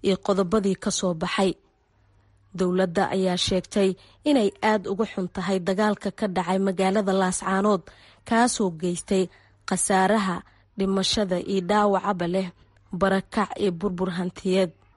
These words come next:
War-saxaafadeedka ka soo baxay dowladda ayaa lagu sheegay in dowladda uu xil ka saaran yahay ilaalinta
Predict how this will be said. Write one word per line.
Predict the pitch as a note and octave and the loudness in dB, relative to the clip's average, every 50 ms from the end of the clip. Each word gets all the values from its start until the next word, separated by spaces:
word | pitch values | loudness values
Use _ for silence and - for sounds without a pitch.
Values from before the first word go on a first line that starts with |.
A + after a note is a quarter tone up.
| _ - | _ -4
War-saxaafadeedka | F#3 F#3 E3 - F#3 F3+ - - F3+ F3+ - - G3+ F#3 G3 G3 F#3+ - - - F#3+ F3+ | -4 -4 -4 -4 -6 -6 -4 -2 -4 -4 -2 -4 -2 0 0 0 0 -2 -6 -10 -10 -10
ka | - - A#3+ | -6 -6 -6
soo | - - - F#3 E3+ | -4 -2 -4 -4 -4
baxay | E3 E3+ F3+ - - F#3+ F#3+ | -4 -8 -6 -4 -2 -2 -2
dowladda | F3 E3+ G3 F#3+ F#3+ G3 G#3+ F#3 F3 G3 F3+ | 0 0 0 2 2 2 0 0 -2 -4 -4
ayaa | F3+ F#3 F#3+ G3 F#3+ F#3 | -2 -2 0 2 2 2
lagu | F#3 F#3 F#3+ F#3 A3+ B3+ | 2 0 0 -2 -2 -4
sheegay | - - G3+ F3 F3 E3+ F3 G3+ G3 F#3+ - - _ _ _ _ _ _ _ _ - | -4 -4 -4 -4 -4 0 0 2 2 0 -2 -6 _ _ _ _ _ _ _ _ -2
in | A3 A3 G#3 | -2 0 0
dowladda | F3+ A3+ A3 A3 A3+ A#3+ C4+ B3+ G3+ F#3 G3 F3 - | 2 4 4 4 4 4 2 2 0 -4 -6 -6 -4
uu | - G3 F#3+ | -2 -2 -2
xil | F#3 - A3 A3 A3 | -2 -2 -4 -4 -4
ka | - - G#3+ | -4 -6 -6
saaran | - - G3 F#3+ F#3+ G3 G#3+ G#3 G3+ | -4 -2 -2 0 0 2 2 0 0
yahay | F3+ E3+ F#3 G3 F#3+ - - _ _ _ _ _ - | -2 -2 -2 -2 -2 -4 -6 _ _ _ _ _ -12
ilaalinta | - - G3 F#3+ F#3+ F#3 F#3 G3 G#3+ A3 G#3 - - G3 | -4 0 2 2 4 4 4 4 2 2 0 -2 -4 -6